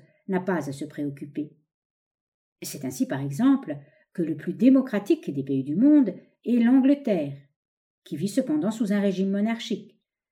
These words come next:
alors que les pays où sévit le plus lourd despotisme sont les républiques hispano-américaines,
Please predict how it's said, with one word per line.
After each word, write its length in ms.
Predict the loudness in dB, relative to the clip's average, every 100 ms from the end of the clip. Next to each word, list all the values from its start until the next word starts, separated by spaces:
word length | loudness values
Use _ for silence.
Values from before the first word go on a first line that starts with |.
| _ _ _ -2
alors 320 | 0 2 0
que 100 | -4
les 120 | -4
pays 260 | 4 6 6
où 80 |
sévit 320 | 6 2 4 2
le 140 | 2
plus 180 | -4 -4
lourd 260 | 4 6 6
despotisme 800 | 2 -4 -10 0 0 0 -4 -4 -10 _ _ _
sont 200 | 0 4
les 100 | 4
républiques 480 | 4 4 4 2 2
hispano-américaines, 1160 | 2 4 4 4 4 2 -2 -4 -6 -6 -8